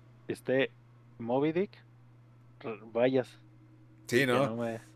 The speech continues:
Speaker 2: De, la vez pasada me tenía, andaba vuelto loco, pero ahorita es, ahora sí poco prometo ir a, a darme una vuelta, a conocer y a grabar una que otra cosa por ahí, ¿por qué no?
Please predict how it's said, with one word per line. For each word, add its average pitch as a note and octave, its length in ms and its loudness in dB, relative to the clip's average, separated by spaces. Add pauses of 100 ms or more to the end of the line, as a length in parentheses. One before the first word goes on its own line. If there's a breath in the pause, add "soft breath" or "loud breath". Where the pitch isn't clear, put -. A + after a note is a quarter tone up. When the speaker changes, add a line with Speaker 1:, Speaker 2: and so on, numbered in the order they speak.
(100)
Speaker 2:
De, A#2+ 220 10
la A2+ 140 6
vez C#3+ 160 8
pasada D3 600 6
me A2 160 -2
tenía, A#2+ 800 0
andaba C#3+ 360 2
vuelto A#2+ 480 2
loco, D#3+ 480 2
pero A2+ 180 4
ahorita A#2 340 4
es, A#2+ 120 0
ahora A#2+ 280 4
sí B2 180 -2
poco A#2+ 320 -4
prometo A#2 540 0
ir A#2 160 6
a, F2+ 340 0
a F#2 40 -2
darme G#2+ 260 -4
una A2 160 -4
vuelta, D#3+ 600 2 (240 loud breath)
a A2+ 140 -2
conocer A2+ 560 4
y F3+ 60 8
a D#3 80 8
grabar F3+ 420 4 (120)
una D4+ 240 0
que B3+ 120 -6
otra A#3 180 0
cosa A3+ 240 -4
por E3 120 -2
ahí, F#3+ 160 0
¿por F3+ 160 -6
qué F3 120 0
no? F3 260 -4